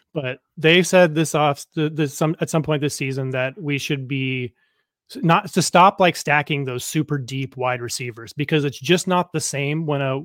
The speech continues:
when a wide receiver gets injured and then somebody steps up to fill in the place.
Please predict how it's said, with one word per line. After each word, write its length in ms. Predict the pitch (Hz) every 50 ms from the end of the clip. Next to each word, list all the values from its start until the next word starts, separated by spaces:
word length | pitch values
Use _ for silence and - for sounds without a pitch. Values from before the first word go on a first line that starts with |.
| - _
when 120 | 147 135
a 80 | 135 127
wide 300 | 120 120 139 135 135 131
receiver 420 | 139 - - - 131 127 135 151
gets 220 | 135 143 151 - -
injured 400 | 147 151 151 131 160 160 156 170
and 180 | 135 127 127
then 160 | 131 131 131
somebody 340 | 123 - 151 139 135 139 135
steps 360 | - - - 143 135 - -
up 220 | - 143 135 - _
to 80 | -
fill 240 | 139 - 156 143 143
in 60 | 139
the 80 | 135 131
place. 360 | - - 156 151 160 160 -